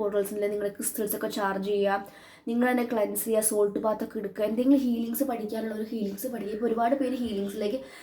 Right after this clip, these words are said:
പഠിക്കാൻ വരുന്നുണ്ട് കോഴ്സസൊക്കെ. അപ്പോൾ അവർക്ക് നല്ല രീതിയിൽ റീഡ് ചെയ്യാനും പഠിക്കാനും ഒക്കെ സാധിക്കുന്നതായിട്ട് കാണുന്നുണ്ട്. കാരണം എനർജി കൂടെ സപ്പോർട്ടീവാണ്.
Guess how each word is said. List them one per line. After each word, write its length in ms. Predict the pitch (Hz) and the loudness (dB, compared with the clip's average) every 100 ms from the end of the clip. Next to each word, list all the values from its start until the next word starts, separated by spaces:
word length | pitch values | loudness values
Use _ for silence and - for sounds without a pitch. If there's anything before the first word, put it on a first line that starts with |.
| - - | -8 2
പഠിക്കാൻ 400 | 240 220 254 269 | 2 4 6 8
വരുന്നുണ്ട് 460 | 233 208 220 202 196 | 8 6 2 2 0
കോഴ്സസൊക്കെ. 520 | 208 196 202 214 220 | 0 -2 -2 -2 0
അപ്പോൾ 120 | 262 | 2
അവർക്ക് 160 | 294 302 | 6 10
നല്ല 460 | 294 294 320 370 | 10 10 8 6
രീതിയിൽ 580 | 359 320 294 294 302 294 | 4 6 10 10 12 10
റീഡ് 220 | 254 247 | 6 4
ചെയ്യാനും 400 | 285 269 247 269 | 4 6 4 2
പഠിക്കാനും 480 | 262 226 - 247 262 | 2 -4 -4 -2 -2
ഒക്കെ 220 | - - | -2 -2
സാധിക്കുന്നതായിട്ട് 680 | 311 277 233 202 226 233 214 | 0 0 -2 -6 -6 -4 -2
കാണുന്നുണ്ട്. 460 | 214 190 190 202 202 | 0 0 0 -4 -2
കാരണം 260 | 233 285 294 - - | 2 2 0 -6 -2
എനർജി 400 | 247 254 254 247 | 2 4 4 6
കൂടെ 220 | 285 277 | 6 6
സപ്പോർട്ടീവാണ്. 840 | 269 262 - 202 202 202 196 185 | 4 4 0 -4 0 0 0 -4